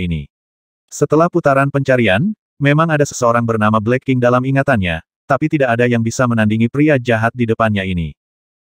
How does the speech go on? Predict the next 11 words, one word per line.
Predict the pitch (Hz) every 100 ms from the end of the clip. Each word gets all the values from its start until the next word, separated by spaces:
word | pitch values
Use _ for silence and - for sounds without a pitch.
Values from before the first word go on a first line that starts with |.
| _ -
"Mengapa | 156 147 151
kamu | 160 151 151
tidak | 147 139 131
bersujud | 127 127 143
dan | 139 123
berlutut | 117 117 131 135
di | 123
hadapanku?" | 120 120 127 123 123
guk-guk | 135 139 127
hitam | 143 147 143 127
besar | 117 123